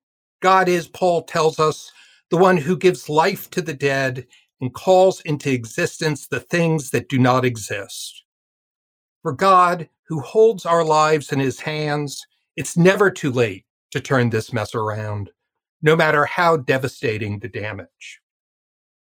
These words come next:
So what does this mean for us? How do we live out this restored friendship with God through Jesus Christ? Here, the good news within the bad news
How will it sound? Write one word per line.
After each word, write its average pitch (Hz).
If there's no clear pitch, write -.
So -
what 247
does 302
this -
mean 185
for -
us? -
How 269
do 190
we 156
live 165
out 110
this 135
restored 131
friendship 147
with 127
God 113
through 120
Jesus 107
Christ? -
Here, 208
the 170
good 190
news 202
within 175
the 135
bad 185
news 123